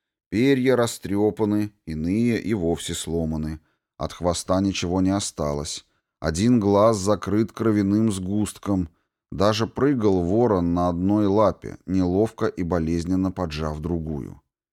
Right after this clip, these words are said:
Хаген вскинул голубой меч.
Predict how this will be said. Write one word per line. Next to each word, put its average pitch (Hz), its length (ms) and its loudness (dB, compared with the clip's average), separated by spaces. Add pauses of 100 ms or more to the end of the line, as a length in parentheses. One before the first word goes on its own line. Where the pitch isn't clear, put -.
(680)
Хаген 123 440 4
вскинул 98 560 0
голубой 92 520 2
меч. 92 500 0